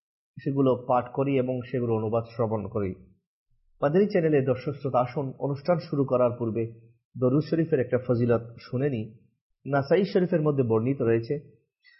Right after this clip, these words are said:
আমাদের প্রিয় নবী হুজুর পুর নূর সাল্লাল্লাহু তাআলা আলাইহি ওয়া আলিহি ওয়াসাল্লাম ইরশাদ করেছেন, জিব্রাইল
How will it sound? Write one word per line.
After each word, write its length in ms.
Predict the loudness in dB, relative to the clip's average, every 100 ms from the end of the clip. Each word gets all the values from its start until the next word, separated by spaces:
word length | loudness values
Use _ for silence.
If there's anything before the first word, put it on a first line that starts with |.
| _ -6
আমাদের 220 | 0 2 4
প্রিয় 240 | 4 4
নবী 300 | 4 4 2
হুজুর 340 | 2 0 0 0
পুর 100 | 0
নূর 220 | 2 0 0
সাল্লাল্লাহু 500 | 2 2 2 0 0
তাআলা 340 | 2 4 4
আলাইহি 420 | 4 4 2 4
ওয়া 120 | 4
আলিহি 140 | 4 2
ওয়াসাল্লাম 360 | 2 0 0 -2
ইরশাদ 380 | -4 0 -2 0
করেছেন, 380 | 0 0 -4 -8 -18 _ _ _ _ _ _ _ _ _ -10 -2
জিব্রাইল 640 | 0 4 4 4 0 -4